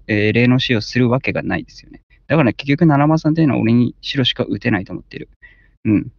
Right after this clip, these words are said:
四番さん別に七番さんを守らなくていいです。自分が思う新芽だと思う占い師を守ってほしい。四番さんに関してはね。うん。別に七番さんが噛まれれば噛まれれで、うん、噛まれたらでそれでオッケーだし。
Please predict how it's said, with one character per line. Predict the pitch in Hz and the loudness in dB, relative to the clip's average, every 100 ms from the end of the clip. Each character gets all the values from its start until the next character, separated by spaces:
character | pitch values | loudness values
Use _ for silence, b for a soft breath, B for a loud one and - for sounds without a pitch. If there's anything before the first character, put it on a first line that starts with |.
| _ - | _ 0
四 | 156 | 2
番 | 208 | 2
さ | 214 | 2
ん | 190 | 0
別 | 175 | 4
に | 180 175 - _ _ | 4 4 2 _ _
七 | 139 165 | 2 4
番 | 180 | 4
さ | 175 | 4
ん | 151 | 4
を | 147 | 6
守 | 160 | 4
ら | |
な | 139 | 2
く | - | 0
て | 82 | -8
い | |
い | |
で | - | -10
す。 | - - _ b b - | -16 -20 _ b b -2
自 | 143 | 2
分 | 202 | 4
が | 208 | 4
思 | 165 202 | 4 4
う | 143 | 2
新 | - 156 | 4 4
芽 | 156 | 4
だ | 151 | 4
と | 156 | 4
思 | 151 120 | 4 4
う | |
占 | 120 120 117 | 2 4 2
い | |
師 | - | 2
を | 117 | -2
守 | 98 104 | -2 -4
っ | |
て | - | -8
ほ | 120 | -12
し | - | -10
い。 | - - _ | -12 -18 _
四 | 117 113 | -2 0
番 | 110 | 0
さ | - | -2
ん | |
に | 95 | -4
関 | 101 95 | -4 -10
し | |
て | - | -12
は | - | -14
ね。 | - _ b b b _ | -14 _ b b b _
う | 117 | -4
ん。 | 95 95 127 - _ _ _ _ _ _ _ _ _ _ _ _ _ b b b 131 | -4 -4 -10 -18 _ _ _ _ _ _ _ _ _ _ _ _ _ b b b -4
別 | 127 143 | -2 2
に | 165 | 4
七 | 165 175 | 6 6
番 | 185 | 4
さ | 180 | 2
ん | |
が | 175 | 2
噛 | 175 | 4
ま | 170 | 6
れ | 165 | 4
れ | |
ば | 113 | 2
噛 | 117 | 0
ま | 123 | 2
れ | 123 | 2
れ | 113 | 2
で、 | - - - _ _ _ | -2 -8 -16 _ _ _
う | 117 | -12
ん、 | 107 104 | -10 -8
噛 | 135 | -4
ま | |
れ | 127 | -2
た | - | -2
ら | - | -8
で | - | -12
そ | 120 | -14
れ | 113 | -12
で | - | -12
オ | 117 | -14
ッ | - | -14
ケ | - | -14
ー | |
だ | - | -14
し。 | - | -18